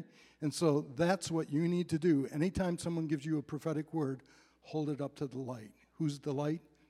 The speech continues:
Jesus is the light, right? "What do you say about this word, Jesus? Is this the right word or not?" Uh, peer pressure, um, and having a pure filter. I think one of the things that happened in twenty twenty is the airwaves are just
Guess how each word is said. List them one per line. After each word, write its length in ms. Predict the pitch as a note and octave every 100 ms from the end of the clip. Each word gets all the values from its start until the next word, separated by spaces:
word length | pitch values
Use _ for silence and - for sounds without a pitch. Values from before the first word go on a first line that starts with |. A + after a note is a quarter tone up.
| _
Jesus 440 | - C#3+ A#2+ A2+ C3
is 100 | G#2+
the 160 | A2+
light, 240 | B2+ A#2 G#2+ _ _ _ _ -
right? 240 | B2+ D3+ - _ -
"What 120 | D3
do 60 | D3
you 60 |
say 220 | - D#3+
about 260 | C#3+ C3 B2+
this 200 | C3 -
word, 240 | C3 C3
Jesus? 540 | A#2 C3 B2 C#3 C3 - _ _ _ _ -
Is 180 | B2+ -
this 120 | B2
the 40 |
right 220 | C3 C#3+
word 320 | C#3 C#3+ D3+ D3
or 80 |
not?" 340 | A#2+ C3 A#2+ - - _ _ _ _ _ _ _ - _ _ _ _ -
Uh, 200 | B2+ B2
peer 280 | A#2+ F#3 F3
pressure, 580 | F3 F#3 D#3 F#3+ F#3 E3 - - _ _ _ _ _ _ - - _ -
um, 300 | B2+ B2 -
and 180 | D3+ B2+
having 320 | E3 D3 D3+
a 60 | B2+
pure 280 | - E3 C#3
filter. 540 | - D3+ D3+ E3 D#3+
I 100 | D3
think 280 | C3 E3 B2+
one 140 | D3+
of 100 | D#3
the 60 | C3+
things 180 | D#3+ C#3+
that 160 | C3+
happened 540 | B2 D3+ D3+ E3 E3 D#3+ - - - - _ _
in 160 | C#3+ C3
twenty 300 | A#2+ D3+ D3
twenty 320 | C#3+ D#3 D3+
is 240 | D#3 C3+ B2
the 140 | D3
airwaves 460 | D#3 E3+ E3 D#3+ C#3+
are 120 | C3
just 400 | D3 C#3+ -